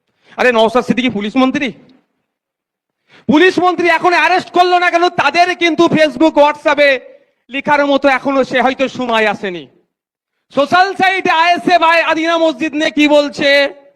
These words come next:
এখনো আদিনা মসজিদ নিয়ে কথা বললো না কেন? কিন্তু তাদেরকে আবার সোশ্যাল সাইটে এটা পোস্ট করতে দেখলাম না। মুখ্যমন্ত্রী এখনো কেন আদিনা মসজিদে গিয়ে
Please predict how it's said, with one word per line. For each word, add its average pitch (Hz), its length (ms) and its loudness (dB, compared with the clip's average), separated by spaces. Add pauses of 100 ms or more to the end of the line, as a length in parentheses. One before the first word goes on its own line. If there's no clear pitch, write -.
(180)
এখনো 302 380 -4
আদিনা 294 360 -4
মসজিদ 262 320 -10
নিয়ে 269 160 -4
কথা 262 280 0
বললো 254 320 -2
না 247 120 -4
কেন? 247 380 -2 (460)
কিন্তু 294 140 2
তাদেরকে 370 640 0
আবার 359 140 0
সোশ্যাল 349 420 0
সাইটে 349 260 -2
এটা 330 220 0
পোস্ট 320 260 -6
করতে 311 220 -2
দেখলাম 294 400 -2
না। 277 280 0 (300)
মুখ্যমন্ত্রী 330 800 0
এখনো 320 360 0
কেন 311 220 0
আদিনা 311 400 0
মসজিদে 294 460 -2
গিয়ে 262 360 2